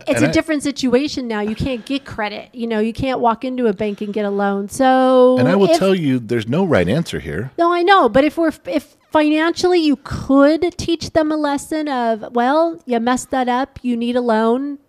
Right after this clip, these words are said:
Speaker 1: Here's the loan." And we'll set up a payment thing. I know what you're gonna say. You're gonna go, "What if they don't pay you every month?" I mean, it's like a domino
Speaker 2: No, I know.
Speaker 1: thing.
Speaker 2: Yeah, I wasn't gonna go down that road. I could, yeah, you're right. That's the next thing to consider. But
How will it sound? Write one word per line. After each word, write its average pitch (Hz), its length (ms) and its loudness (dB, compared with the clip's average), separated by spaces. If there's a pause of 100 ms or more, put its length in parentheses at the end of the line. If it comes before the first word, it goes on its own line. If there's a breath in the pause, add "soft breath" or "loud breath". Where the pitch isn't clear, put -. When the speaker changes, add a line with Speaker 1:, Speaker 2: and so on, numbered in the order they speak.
Speaker 1:
Here's 247 300 0
the 262 120 -2
loan." 240 680 0 (240)
And 240 200 0
we'll 233 120 2
set 247 200 -2
up 247 120 0
a 247 60 -2
payment 277 420 -4
thing. 202 180 -10 (100)
I 285 140 -4
know 320 140 0
what 339 200 -2
you're 302 100 -6
gonna 262 180 -4
say. 285 340 2
You're 247 180 -2
gonna 269 160 -6
go, 247 160 2
"What 247 420 -2
if 285 160 -6
they 262 140 -2
don't 247 200 2
pay 294 200 -4
you 240 200 2
every 196 220 -6
month?" 208 300 -12
I 277 60 -4
mean, 302 180 -4
it's 294 140 -8
like 294 140 -4
a 247 80 -2
domino 208 460 0
Speaker 2:
No, 175 60 4
I 180 40 2
know. 95 280 0
Speaker 1:
thing. 127 100 -6
Speaker 2:
Yeah, 110 120 6
I 107 40 4
wasn't 120 280 -2
gonna 107 140 -2
go 92 140 0
down 90 260 -2
that 80 160 -4
road. 85 120 -2
I 147 100 2
could, - 280 0
yeah, 113 180 2
you're 107 220 2
right. 78 220 0
That's 110 220 -2
the 92 80 -4
next 92 220 -4
thing 85 160 -4
to 78 80 -8
consider. 95 380 -6
But 85 200 -4